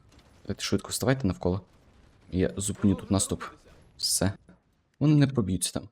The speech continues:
Вони там зайшли в одну провінцію тільки тому, що я її не перекрив. Насправді Дон Кубань в першу чергу від Русні відбити.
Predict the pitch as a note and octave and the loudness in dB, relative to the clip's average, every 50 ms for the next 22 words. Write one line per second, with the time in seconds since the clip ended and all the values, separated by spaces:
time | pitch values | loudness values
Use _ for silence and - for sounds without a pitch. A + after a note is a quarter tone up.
0 | _ _ - F#2+ F#2+ - F#2+ G2+ F2+ G#2 F#2+ - - C3 C3+ G2+ G2+ - A2 G#2+ | _ _ -2 0 2 2 2 2 2 2 0 2 2 2 2 2 2 4 4 4
1 | G#2+ - - - F2+ - - - G2+ F#2+ - - F#2+ F2 F2 E2 - - _ - | 4 2 2 -2 -4 -2 2 2 2 2 2 2 2 2 2 0 -2 -8 _ 2
2 | F#2+ F2 E2 - F2 F2 E2+ - - F#2+ - - G#2+ G#2 - - - _ _ - | 4 4 4 4 2 0 0 0 -2 -2 -2 -2 -4 -6 -6 -8 -20 _ _ -20
3 | - - - - - - - - A#2+ - - C3 C3 A#2+ G#2+ A#2+ A#2+ B2 A#2+ - | -20 -20 -20 -20 -20 -18 -10 -6 -6 -4 0 0 0 2 4 6 6 6 6 4
4 | A2+ - B2 A#2+ A#2+ - B2+ A2+ - - - - A#2+ A2 G#2+ - - A2+ G#2+ G#2+ | 4 4 4 4 4 4 4 2 2 2 2 2 2 2 2 2 2 2 2 2
5 | A2+ - - D3+ D#3 B2+ G2+ G#2 G2 F#2+ - G#2+ | 2 2 4 4 2 2 2 2 0 0 0 -2